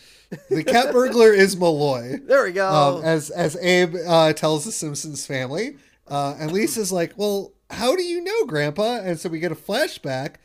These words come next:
Speaker 1: with A-, Abe talking over it, saying it started with one of his frequent,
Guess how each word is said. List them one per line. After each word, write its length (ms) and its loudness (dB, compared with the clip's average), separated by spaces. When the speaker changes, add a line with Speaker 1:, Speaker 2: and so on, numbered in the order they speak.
Speaker 1:
with 180 -4
A-, 320 -6
Abe 140 2
talking 400 -8
over 380 -6
it, 260 -2
saying 320 -2
it 120 -4
started 440 0
with 220 -2
one 160 -2
of 80 -2
his 180 -8
frequent, 460 -10